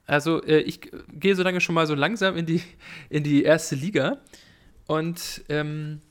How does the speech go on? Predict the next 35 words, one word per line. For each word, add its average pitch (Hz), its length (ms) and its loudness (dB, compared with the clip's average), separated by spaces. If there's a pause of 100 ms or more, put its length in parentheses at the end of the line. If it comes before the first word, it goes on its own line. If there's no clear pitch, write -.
(180)
schau 180 240 0
mir 214 180 -2
an, 240 280 -6
das 143 160 -12
kann 170 80 -6
ich 156 60 -4
jetzt, 156 180 -4 (140)
während 143 240 -4
Max 147 160 -10
das 147 160 -8
noch 120 360 -10
ra-, 139 60 -10
raussucht, 165 520 -10
jetzt 139 220 -10
berichten. 165 480 -10
Ich 135 160 -16
hol 147 80 -6
mir 139 100 -10
schon - 100 -8
mal 135 60 -4
den 127 120 -6
Tippzettel, 127 460 -8
den 139 100 -8
wir 131 80 -8
gleich 127 160 -8
brauchen 131 220 -14
werden. 160 120 -10 (560)
Ähm, 160 340 4
und 165 120 -4
schau 190 140 2
mir 190 100 0
an, 214 100 -2
dass 202 140 -2
wir 190 80 0
da, 170 420 0